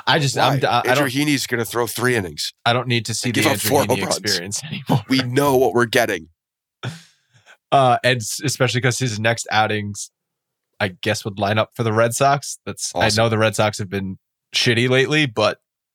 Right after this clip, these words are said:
Speaker 1: <laughs> I don't see him getting through the Red Sox lineup. The last thing, let's look ahead, um, to the schedule a little bit. Can the Yankees continue their winning series? They're obviously gonna have to take the next two games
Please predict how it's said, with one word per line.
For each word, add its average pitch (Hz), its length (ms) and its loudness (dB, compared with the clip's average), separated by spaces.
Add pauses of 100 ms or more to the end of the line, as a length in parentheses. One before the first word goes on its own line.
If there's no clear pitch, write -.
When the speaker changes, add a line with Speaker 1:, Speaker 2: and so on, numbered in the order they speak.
(320)
Speaker 1:
<laughs> - 0 - (220)
I 135 100 2
don't 160 300 2
see 175 200 0
him 139 240 0
getting 117 260 2
through 113 140 -4
the 101 100 -6
Red 95 180 -4
Sox - 260 -6
lineup. - 280 -14 (1120)
The 131 100 6
last 143 300 4
thing, 139 400 0
let's 127 240 -2
look 135 200 0
ahead, 117 440 0 (100)
um, 104 440 -6 (160)
to - 80 -14
the 87 80 -14
schedule 107 480 -2
a 82 40 -10
little - 160 -16
bit. - 160 -14 (460)
Can 131 180 2
the 139 80 2
Yankees 135 340 0
continue 123 540 -2
their 104 160 0
winning 95 320 -4
series? 123 500 0
They're 98 180 2
obviously 92 380 -2
gonna 90 140 -6
have 87 220 -6
to - 120 -20
take 98 240 -4
the 95 80 -6
next 90 280 -8
two 120 160 -4
games 101 420 -2